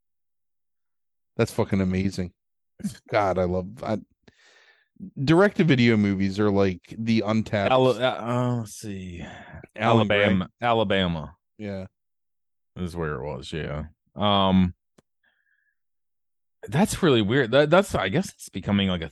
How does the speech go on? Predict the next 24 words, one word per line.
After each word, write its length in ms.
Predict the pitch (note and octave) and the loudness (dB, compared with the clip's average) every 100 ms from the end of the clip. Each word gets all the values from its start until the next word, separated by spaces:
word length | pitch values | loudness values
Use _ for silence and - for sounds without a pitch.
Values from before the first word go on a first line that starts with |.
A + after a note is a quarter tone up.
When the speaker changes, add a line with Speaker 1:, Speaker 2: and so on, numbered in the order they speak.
| - | -12
Speaker 2:
th-, 140 | G#2 - _ _ - | -14 -14 _ _ -6
like, 200 | G2 F2 | -4 -2
a 180 | E2+ D2 | -4 -8
popular 380 | - A2 C3 F#2 | -4 -4 0 -2
thing 220 | - A#2 | -2 -2
or 80 | B2 | -2
something. 320 | E2+ D#2 F2 | -2 -4 -4
Um, 680 | E2 G#2+ G#2+ G#2 G2+ G2 F#2+ - _ _ _ _ _ _ _ | -2 0 4 4 6 4 2 -4 _ _ _ _ _ _ _
there's 380 | A2 G#2 G#2 F2+ | -4 -2 -4 -8
some, 800 | - - F3 C3+ G2+ F#2+ A#1 G#1+ | -6 0 2 2 0 -2 -8 -12
like, 200 | G#2 F#2 - | -8 -8 -8
s-, 560 | - - - - - - | -12 -10 -12 -14 -18 -10
like, 260 | G2+ G2+ E2+ | -4 -2 -2
famous, 540 | - A2 G#2+ G2+ - | 0 2 4 2 -2
like, 340 | F#2+ F2+ E2 D2+ | -4 -4 -4 -6
kinda, 220 | G2 F#2 | -4 -4
like, 180 | F2 D2+ | -4 -8
smut 400 | - A2 G#2+ - | -8 -2 -2 -2
writer 380 | F2+ F#2 F2 E2+ | -6 -6 -8 -8
that's, 280 | E2+ - | -10 -10
like, 460 | F2 E2 D#2 - - _ _ _ _ _ _ _ _ _ _ | -6 -4 -6 -12 -20 _ _ _ _ _ _ _ _ _ _
got 180 | - G2+ | -4 0
her 100 | F2+ | 0
book 280 | E2 F#2 - | 0 -2 -4